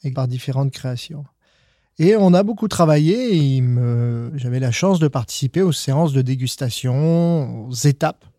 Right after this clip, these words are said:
justement, de mise au point. Et il y a un très beau moment qu'on a vécu ensemble et qui nous a vraiment soudés sur, euh, justement, notre harmonie en, en termes de dégustation.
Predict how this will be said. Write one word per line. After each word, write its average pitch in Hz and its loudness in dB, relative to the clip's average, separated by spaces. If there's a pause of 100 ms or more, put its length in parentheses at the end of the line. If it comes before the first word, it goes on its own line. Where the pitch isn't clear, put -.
justement, 143 -4
de 151 2
mise 147 0
au 143 0
point. 131 -12 (580)
Et 147 2
il 156 4
y 170 4
a 165 6
un 165 4
très 202 2
beau 196 6
moment 185 4
qu'on 156 2
a 147 2
vécu 143 0
ensemble 143 2
et 127 0
qui - -2
nous 131 2
a 127 2
vraiment 143 2
soudés 160 0 (340)
sur, 135 -2
euh, 113 -6
justement, 135 -2
notre 127 -4
harmonie 127 0
en, 110 -6
en 127 -10
termes 139 -2
de 131 0
dégustation. 139 -4